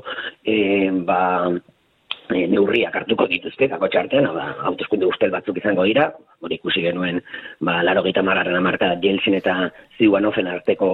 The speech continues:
borrokan, gaur egun badakigu, jakin badakigu, ba, eh, alderdi komunistak irabazi zituela hauteskunde horiek, baina noski, azkenean, formalki eta ofizialki, Yeltsinek irabazi zituen, eta gogoratu ezagun, Yeltsinen, eh, Yeltsinek izendatzen duela Putin, eh, eta ma-, ematen diola, eh, nolabait ere,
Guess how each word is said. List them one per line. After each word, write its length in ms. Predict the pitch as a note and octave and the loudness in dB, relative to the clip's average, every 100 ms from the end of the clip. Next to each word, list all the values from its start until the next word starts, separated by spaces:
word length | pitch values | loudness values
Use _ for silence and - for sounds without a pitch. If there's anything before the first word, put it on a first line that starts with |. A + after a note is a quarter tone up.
| F2 | 0
borrokan, 440 | F#2+ G#2 - E2+ F2 - F#2 | -2 0 0 -4 -8 -10 -2
gaur 160 | G2 F2 | -2 2
egun 180 | G2 | 2
badakigu, 460 | F2+ E2+ - F#2 F#2 F#2 F2 | 4 2 0 0 0 0 -4
jakin 300 | F2 G#2 F#2+ | -2 -2 0
badakigu, 480 | F2 F#2+ F2 F3 G3 - - - - - | -2 -2 0 0 -2 -4 -10 -8 -8 -6
ba, 220 | - - | -4 -4
eh, 180 | - F2+ | -2 -4
alderdi 300 | F2+ F#2 F2 D#2+ | 0 -2 -2 -4
komunistak 380 | E2 F2+ E2+ | -2 -2 -2
irabazi 280 | E2 E2+ F#2 | 0 -2 -2
zituela 300 | F#2 F#2+ F2+ | -2 0 0
hauteskunde 400 | F2+ F#2+ G#2+ G#2 | 0 0 2 4
horiek, 160 | A#2+ E3 | 4 2
baina 220 | C#2 - | -2 -8
noski, 320 | F2 - D3+ - - | -10 0 0 0 -10
azkenean, 400 | - F2 F#2 A2+ | -6 -2 -2 -2
formalki 540 | F#2 F#2 F#2+ F#2+ A2+ | -2 -2 -2 2 0
eta 220 | F2 F2 F2 | 0 -2 -2
ofizialki, 580 | G#2 - G#2 G2 C#3 C#3+ - - _ G2 | -4 0 0 4 2 2 -12 -20 _ 0
Yeltsinek 460 | G#2+ G2+ G2+ G2 | 0 0 -2 0
irabazi 260 | F#2+ G2 G#2+ | 0 0 0
zituen, 440 | A#2 C3+ D3+ F3+ - | 2 4 4 0 -10
eta 220 | - - | -12 -6
gogoratu 340 | E3 F3+ F3 | -2 -2 0
ezagun, 380 | F2+ G#2 C3+ D#3 - | 0 2 2 0 -4
Yeltsinen, 480 | F#2+ G2+ G2 G2+ - - - _ - | -6 -2 0 -2 -4 -20 -20 _ -2
eh, 400 | G#2 G2+ G#2 - | 2 4 2 2
Yeltsinek 400 | A2 G#2+ G#2+ G2+ | 0 2 0 0
izendatzen 400 | G2+ F#2+ - E2+ | -2 -2 0 0
duela 220 | F2+ E2 | 0 0
Putin, 320 | - E2 - | -4 -6 -2
eh, 200 | - - - | -2 -2 -6
eta 360 | - - - E2+ | -8 -10 -10 -8
ma-, 240 | F2 F#2+ | -4 -2
ematen 340 | - G2 G2 F2+ | 0 0 0 -2
diola, 320 | F#2 F2 F2+ | 0 0 -2
eh, 140 | G2 F2 | -2 0
nolabait 400 | F#2 F2+ F#2 E2 | 2 2 0 2
ere, 200 | G2 | 2